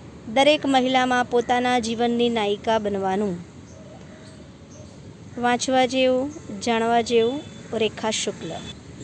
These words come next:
ગુજરાત ખેડૂત સંગઠન દ્વારા પ્રદેશ પ્રમુખના બીજી ઓક્ટોબરે ગાંધીનગરમાં ધરણા.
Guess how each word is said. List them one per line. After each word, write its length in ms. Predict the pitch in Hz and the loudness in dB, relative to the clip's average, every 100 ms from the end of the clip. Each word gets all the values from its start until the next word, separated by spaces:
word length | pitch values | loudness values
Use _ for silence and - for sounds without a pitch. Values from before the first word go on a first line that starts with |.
| - | -2
ગુજરાત 360 | 285 277 311 | 2 6 4
ખેડૂત 340 | 302 311 294 302 | 6 4 2 2
સંગઠન 440 | 285 277 277 285 | 2 4 4 2
દ્વારા 240 | 277 269 | 6 6
પ્રદેશ 400 | 262 262 269 294 | 6 4 4 4
પ્રમુખના 400 | - 262 269 269 | 2 0 0 0
બીજી 280 | 254 262 294 | 0 2 2
ઓક્ટોબરે 440 | 269 - 254 247 247 | 2 2 0 2 2
ગાંધીનગરમાં 680 | 233 233 247 240 233 240 | 2 0 0 0 0 0
ધરણા. 340 | 233 233 208 | 0 0 0